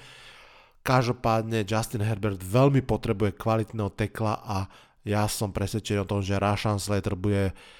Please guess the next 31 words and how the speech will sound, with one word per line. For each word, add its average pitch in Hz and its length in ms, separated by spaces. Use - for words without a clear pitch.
hráč, 110 560
o 110 160
ktorom 107 320
sa 101 160
bude 104 160
ešte 101 240
veľa 104 320
rozprávať. 98 880
To, 107 160
že 101 160
ustrážil 101 640
na 98 160
univerzite 101 560
Chasea 120 480
Younga, 107 480
hovorí 107 320
o 98 80
mnohom. 98 480
Veľmi 147 240
sa 143 160
mi 135 80
páči 131 400
Ojulari 120 640
do, 110 320
do 117 240
Giants 127 540
z 113 340
toho 110 240
druhého 117 480
kola 117 240
draftu. 113 560